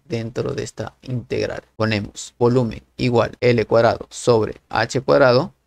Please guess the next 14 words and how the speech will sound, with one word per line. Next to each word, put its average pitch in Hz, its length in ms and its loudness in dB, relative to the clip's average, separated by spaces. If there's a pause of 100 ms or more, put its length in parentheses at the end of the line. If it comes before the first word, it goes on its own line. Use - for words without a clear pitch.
(140)
Ahora 135 220 4
sí 147 160 -4
pongo 139 360 2
mi 135 160 2
integral 175 600 2 (260)
en 135 120 -2
función 135 400 0
desde 110 380 -2
un 147 280 0
h, 143 540 0 (200)
recuerden, 120 500 2
cuando 107 260 -2
es 120 100 0
cero, 151 360 4